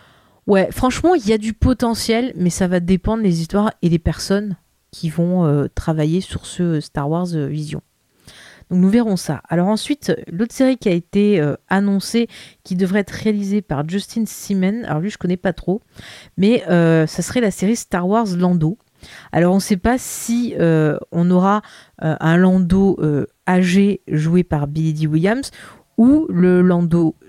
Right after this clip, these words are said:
jeune joué par Donald Glover, ou pourquoi pas les deux. Alors moi, j'avoue, je suis assez, euh, pff, le comics Lando, il était pas <laughs> super, alors bon,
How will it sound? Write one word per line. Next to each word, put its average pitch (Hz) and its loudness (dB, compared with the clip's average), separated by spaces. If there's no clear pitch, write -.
jeune 196 0
joué 180 4
par 151 -4
Donald 180 2
Glover, 170 2
ou 170 -12
pourquoi - -2
pas 175 0
les 170 4
deux. 147 0
Alors 170 2
moi, 226 2
j'avoue, 226 0
je 214 2
suis - -2
assez, 220 2
euh, 156 2
pff, - -6
le 175 4
comics 220 0
Lando, 196 2
il 208 6
était 170 0
pas - 0
<laughs> - -
super, 214 -2
alors 156 -6
bon, 180 -6